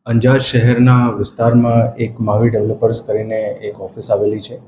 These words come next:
એમના જે કર્મચારીઓ સાંજના સમયમાં જે એમના બેગ સાથે અને રોકડ રકમ સાથે, અ, કોઈ કામ અર્થે નીકળતા હતા,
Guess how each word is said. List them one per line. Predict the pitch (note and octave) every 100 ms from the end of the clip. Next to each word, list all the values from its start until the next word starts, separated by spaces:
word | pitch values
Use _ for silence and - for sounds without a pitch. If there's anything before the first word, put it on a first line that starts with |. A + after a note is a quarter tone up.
| _ _ _ _ _ _
એમના | A#2 B2 B2
જે | B2
કર્મચારીઓ | B2 G#2+ A2 B2 A#2 A#2+
સાંજના | A#2 A#2 A2 A#2
સમયમાં | A#2 A2 A2 A2+ A2+ A2+ A2 A2+ G#2+
જે | A2 A2 A2 G#2
એમના | G#2+ A2 A2
બેગ | A2 A2 A2+
સાથે | - G#2+ A2 A2+
અને | A2 A2
રોકડ | G2+ G2+ G#2+ G2+
રકમ | G2+ G#2+
સાથે, | G#2+ G2+ - _ _ - - - - A2
અ, | G#2+ G#2 G2+ G2 - - - - - _
કોઈ | A#2
કામ | - A#2 A#2+
અર્થે | A#2+ A#2+
નીકળતા | G#2+ A#2+ A#2+ B2+
હતા, | G#2+ A2+